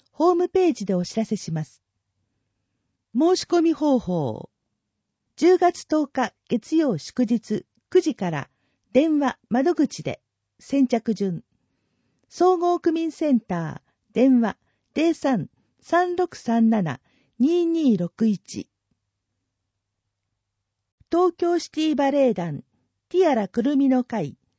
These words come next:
第三十六回くるみ割り人形。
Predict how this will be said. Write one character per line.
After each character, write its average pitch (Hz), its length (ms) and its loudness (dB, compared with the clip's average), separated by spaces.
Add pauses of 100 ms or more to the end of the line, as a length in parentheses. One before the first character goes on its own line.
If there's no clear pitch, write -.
(340)
第 339 200 2
三 302 300 -2
十 208 260 -2
六 180 160 -6 (140)
回 190 260 -2 (160)
く - 120 -2
る 330 100 2
み 330 140 -2
割 311 200 0
り 269 60 2
人 240 260 4
形。 151 320 -8